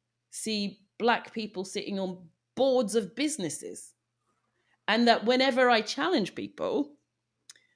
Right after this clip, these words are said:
they are telling me that it's a pipeline issue, that there aren't enough Black or, uh, m-, mixed, diverse, ethnic,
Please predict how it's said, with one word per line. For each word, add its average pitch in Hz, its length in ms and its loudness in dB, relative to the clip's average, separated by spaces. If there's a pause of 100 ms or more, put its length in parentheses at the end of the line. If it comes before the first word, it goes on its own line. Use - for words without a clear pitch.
(160)
they 226 340 2
are 208 120 6
telling 240 680 2
me 196 640 0
that 185 380 0 (180)
it's 202 280 -6
a 233 80 -2
pipeline 196 680 -2
issue, - 440 -10 (580)
that 196 260 2
there 202 200 6
aren't 233 340 2
enough 240 880 -2 (600)
Black 202 480 0
or, 160 460 2 (1000)
uh, 156 520 4 (120)
m-, 180 240 -6 (440)
mixed, 220 760 2
diverse, 180 680 6 (100)
ethnic, 185 720 -2